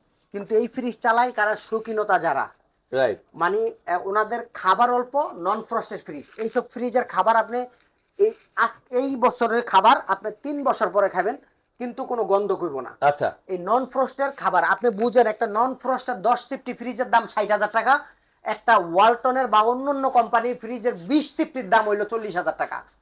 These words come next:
Speaker 2: না, আকাশ পাতাল পার্থক্য
Speaker 1: আকাশ
Speaker 2: ভাই।
Speaker 1: পাতাল। আচ্ছা, এটা হলো নন ফ্রস্টের মধ্যে ইনভার্টার।
Speaker 2: আচ্ছা।
Speaker 1: ডিসপ্লে টিসপ্লে সব আসবে ভাই, ডিসপ্লে টিসপ্লে সব আসবে। নক প্রাইস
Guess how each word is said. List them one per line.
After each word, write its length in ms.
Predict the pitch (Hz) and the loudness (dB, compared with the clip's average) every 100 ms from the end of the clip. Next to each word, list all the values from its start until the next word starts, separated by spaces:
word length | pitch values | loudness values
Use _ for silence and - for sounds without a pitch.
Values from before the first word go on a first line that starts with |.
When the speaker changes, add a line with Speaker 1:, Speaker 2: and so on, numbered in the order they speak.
| _ - | _ -2
Speaker 2:
না, 80 | 165 | -2
আকাশ 220 | 185 214 | 0 -4
পাতাল 280 | 190 156 135 | -4 -4 -2
পার্থক্য 300 | 135 - 202 | -4 2 4
Speaker 1:
আকাশ 160 | 220 | 4
Speaker 2:
ভাই। 80 | 202 | 0
Speaker 1:
পাতাল। 240 | 175 139 - 175 | -4 -4 -4 -4
আচ্ছা, 260 | 196 196 - | -2 -4 0
এটা 220 | 233 269 | 4 6
হলো 140 | 262 | 4
নন 280 | 214 214 254 | 6 4 4
ফ্রস্টের 420 | 254 262 - 247 | 0 -4 -2 -2
মধ্যে 300 | 247 214 262 247 | -2 2 0 2
ইনভার্টার। 540 | 262 254 226 151 123 - _ - | -2 4 4 4 0 -4 _ -6
Speaker 2:
আচ্ছা। 240 | 139 139 | -6 -6
Speaker 1:
ডিসপ্লে 520 | 120 247 262 277 269 262 | -4 -4 -4 2 2 2
টিসপ্লে 380 | 240 247 254 | -2 -4 -4
সব 260 | 226 240 285 | 2 4 6
আসবে 280 | 233 160 175 | 6 2 -6
ভাই, 180 | 131 123 _ _ _ _ 160 | -6 -10 _ _ _ _ -14
ডিসপ্লে 500 | 170 262 - 269 262 | -8 -8 -6 -2 0
টিসপ্লে 380 | 262 - 247 226 | -2 -4 -2 2
সব 260 | 240 269 | 4 6
আসবে। 360 | 247 196 269 - - _ _ _ _ _ _ 147 | 6 4 -2 -2 -6 _ _ _ _ _ _ -8
নক 320 | 170 220 226 - | 2 2 0 -2
প্রাইস 260 | 240 269 | 0 0